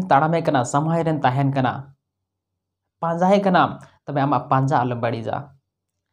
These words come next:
ᱢᱮᱱᱫᱚ ᱵᱟᱹᱲᱤᱡ ᱟᱞᱚᱢ ᱯᱟᱸᱡᱟᱭᱟ, ᱚᱱᱠᱟᱱ ᱰᱟᱦᱟᱨ ᱯᱟᱸᱡᱟᱭ ᱢᱮ ᱡᱟᱦᱟᱸ ᱫᱚ ᱟᱢ ᱧᱮᱞᱛᱮ ᱦᱚᱲ ᱠᱚ ᱯᱨᱮᱨᱤᱛᱚᱜ। ᱟᱢ ᱵᱟᱹᱲᱤᱡ ᱰᱟᱦᱟᱨ ᱛᱮ ᱟᱞᱚᱢ ᱛᱟᱲᱟᱢᱟ। ᱡᱟᱦᱟᱸᱭ ᱵᱟᱹᱲᱤᱡ ᱰᱟᱦᱟᱨ ᱛᱮ ᱛᱟᱲᱟᱢ ᱟᱠᱟᱫ, ᱩᱱᱤ ᱛᱟᱭᱚᱢ ᱫᱚ ᱚᱠᱚᱭ ᱦᱚᱸ ᱵᱟᱝ ᱠᱚ ᱛᱟᱦᱮᱱᱟ।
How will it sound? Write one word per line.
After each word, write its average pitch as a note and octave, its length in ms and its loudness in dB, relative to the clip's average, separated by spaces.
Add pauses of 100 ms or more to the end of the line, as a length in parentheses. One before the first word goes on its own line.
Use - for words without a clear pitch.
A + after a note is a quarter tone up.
ᱢᱮᱱᱫᱚ D#3+ 240 2
ᱵᱟᱹᱲᱤᱡ G3 300 4
ᱟᱞᱚᱢ F#3+ 180 4
ᱯᱟᱸᱡᱟᱭᱟ, D#3 380 0 (540)
ᱚᱱᱠᱟᱱ F#3 440 2
ᱰᱟᱦᱟᱨ F3 400 4
ᱯᱟᱸᱡᱟᱭ D#3+ 300 2
ᱢᱮ D#3+ 140 2 (360)
ᱡᱟᱦᱟᱸ D3+ 400 -2
ᱫᱚ D#3+ 400 2 (200)
ᱟᱢ C#3 320 -4
ᱧᱮᱞᱛᱮ C#3 280 0
ᱦᱚᱲ B2+ 160 -2
ᱠᱚ C3 120 -4
ᱯᱨᱮᱨᱤᱛᱚᱜ। A#2 540 -6 (200)
ᱟᱢ F3 260 -4
ᱵᱟᱹᱲᱤᱡ F#3+ 220 0
ᱰᱟᱦᱟᱨ F#3 260 0
ᱛᱮ G3+ 60 2
ᱟᱞᱚᱢ G3+ 220 2
ᱛᱟᱲᱟᱢᱟ। A#2+ 440 -4 (1800)
ᱡᱟᱦᱟᱸᱭ C#3+ 460 0
ᱵᱟᱹᱲᱤᱡ D#3+ 180 2
ᱰᱟᱦᱟᱨ D#3 220 0
ᱛᱮ D#3+ 100 0
ᱛᱟᱲᱟᱢ D#3 320 4
ᱟᱠᱟᱫ, D3+ 200 4 (360)
ᱩᱱᱤ G3+ 240 4
ᱛᱟᱭᱚᱢ D#3+ 280 4
ᱫᱚ E3+ 120 2
ᱚᱠᱚᱭ D3 160 -2
ᱦᱚᱸ C#3 100 -2
ᱵᱟᱝ A#2 200 0
ᱠᱚ A#2+ 80 -6
ᱛᱟᱦᱮᱱᱟ। A2+ 580 -6